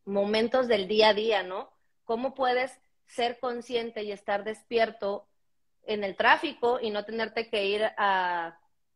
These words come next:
pues, no sé, al cerro a meditar para que digas que ya estás zen, sino cómo puedes estar zen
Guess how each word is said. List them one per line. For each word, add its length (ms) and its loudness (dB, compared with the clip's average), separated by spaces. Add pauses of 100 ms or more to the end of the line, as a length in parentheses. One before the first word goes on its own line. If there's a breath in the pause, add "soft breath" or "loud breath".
(540)
pues, 140 -16
no 160 -8
sé, 180 -4
al 180 2
cerro 400 2
a 60 0
meditar 540 -4
para 260 -2
que 120 -4
digas 340 -4
que 120 -8
ya 120 -4
estás 320 -6
zen, 320 -4
sino 260 -10
cómo 240 -6
puedes 300 -2
estar 360 2
zen 400 -2